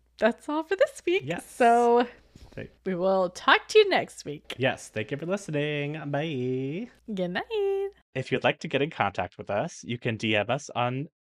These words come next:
Speaker 2: Instagram at Manners and Madness Pod, or you can D M us on Twitter at Manners Madness, or you could email us at Gmail using manners and madness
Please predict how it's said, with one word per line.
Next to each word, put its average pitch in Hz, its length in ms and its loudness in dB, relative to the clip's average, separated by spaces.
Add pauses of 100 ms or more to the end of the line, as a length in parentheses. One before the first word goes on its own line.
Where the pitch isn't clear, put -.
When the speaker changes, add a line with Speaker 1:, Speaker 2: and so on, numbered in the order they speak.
Speaker 2:
Instagram 107 520 -6 (100)
at 107 180 -4
Manners 104 320 -6
and 139 60 -4
Madness 123 340 -2
Pod, - 540 -6 (180)
or 143 260 -4
you 117 120 -4
can 117 100 -10
D 104 140 -8
M 101 100 -6
us 104 140 -10
on 110 80 -8
Twitter 101 420 -8
at 104 300 -2
Manners 107 360 -8
Madness, 95 580 -12 (380)
or 170 300 2
you 131 220 -4
could 123 240 -10
email 107 260 -4
us 101 300 -6
at 98 240 -6
Gmail 165 540 -8 (140)
using 101 420 -10
manners 123 260 -4
and 135 80 -12
madness 120 360 -8